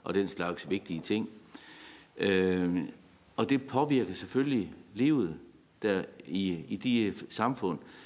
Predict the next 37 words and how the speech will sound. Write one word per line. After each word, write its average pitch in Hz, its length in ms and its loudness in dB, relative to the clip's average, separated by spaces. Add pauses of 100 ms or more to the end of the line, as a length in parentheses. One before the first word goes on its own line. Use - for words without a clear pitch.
(160)
Det 123 80 2
har 135 200 0
vi - 100 -2
simpelthen 135 340 0
ikke 139 120 0
noget, 131 160 2
der 107 60 -2
samler 78 340 -4
op. 117 340 -2 (460)
Øh, 87 380 0
det 120 120 2
der 113 160 4
med, 101 260 2
at - 280 -6 (380)
en 87 320 0 (120)
kommune 120 380 2
bruger 117 360 0
klogt 131 500 -2 (640)
ungdomsboligreglerne, 85 2000 -2 (360)
øh, 87 220 -4
og - 160 -4
dermed 104 260 2
får 87 200 -2
koncentreret 80 880 -2
de 90 120 2
unge, 117 320 2 (180)
som 78 180 -6
jo 82 140 2
ikke 170 180 2
er 120 40 2
nogen 101 240 0
belastning, 92 580 -2 (340)
øh, 76 260 -2 (600)
hvad 92 140 0
hedder 98 240 2
det, 82 160 -4
på, 82 300 -2